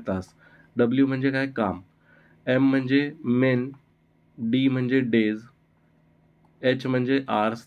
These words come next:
तास असतात. हे बघा, एमडीएच मसाल्यांचा वापर करायचा. डब्ल्यू म्हणजे वर्क, म्हणजे काम, माणसं, दिवस आणि तास. आता शेंगा, शेतातील शेंगा काढण्याचे काम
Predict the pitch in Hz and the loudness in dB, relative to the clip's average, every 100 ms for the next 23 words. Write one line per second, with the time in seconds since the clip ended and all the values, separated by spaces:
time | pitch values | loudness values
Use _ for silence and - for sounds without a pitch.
0 | - 117 117 131 120 - 117 117 _ _ | 0 0 2 -2 -4 0 -2 -2 _ _
1 | - _ 123 123 110 117 123 135 135 127 | -20 _ -2 0 2 2 4 2 2 -2
2 | 123 131 127 123 123 117 123 117 113 117 | -4 -2 -2 0 0 0 0 0 0 -2
3 | 123 - 117 113 117 120 113 127 117 101 | -4 -4 -2 0 0 2 0 0 -2 -2
4 | 101 _ _ _ _ _ - 117 127 143 | -4 _ _ _ _ _ -6 -2 -2 -2
5 | 107 90 82 _ _ _ _ _ - 117 | -4 -4 -8 _ _ _ _ _ 0 2
6 | 127 139 135 156 160 160 120 120 127 139 | 4 2 0 -2 0 -2 0 2 4 2
7 | 139 - - 117 120 113 87 - - _ | 0 -12 -2 0 0 -2 -8 -10 -20 _
8 | _ - - - 131 165 - 143 139 151 | _ -20 -10 -2 0 2 2 2 2 0
9 | 131 147 139 160 165 185 180 135 127 143 | 0 0 2 0 2 -2 0 0 2 2
10 | 131 117 131 135 120 95 | 2 2 0 0 -4 -4